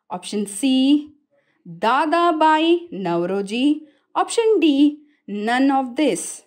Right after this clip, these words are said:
ಸರಿಯಾದ ಉತ್ತರ option C, Dadabai Nauroji.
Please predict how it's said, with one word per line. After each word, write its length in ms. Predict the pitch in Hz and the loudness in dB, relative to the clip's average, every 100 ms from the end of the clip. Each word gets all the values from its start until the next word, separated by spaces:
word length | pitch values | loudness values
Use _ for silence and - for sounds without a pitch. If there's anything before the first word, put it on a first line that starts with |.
| - _ _ _ _ _ - | -20 _ _ _ _ _ -10
ಸರಿಯಾದ 420 | 185 175 175 175 170 - | -6 -2 0 0 -2 -4
ಉತ್ತರ 380 | 320 - 330 320 311 320 339 - _ _ 339 | -6 -4 0 2 2 2 -2 -8 _ _ -2
option 460 | 370 - 370 359 359 381 - - - | -2 -2 0 2 0 -6 -14 -18 0
C, 20 | 330 330 339 359 - - - 165 180 | 4 6 4 2 -4 -18 -20 -8 -2
Dadabai 880 | 233 294 285 320 320 262 294 294 302 330 320 180 | 0 2 2 2 2 2 2 2 2 2 -2 -6
Nauroji. 600 | 180 175 185 226 202 175 | -4 -2 0 0 0 -6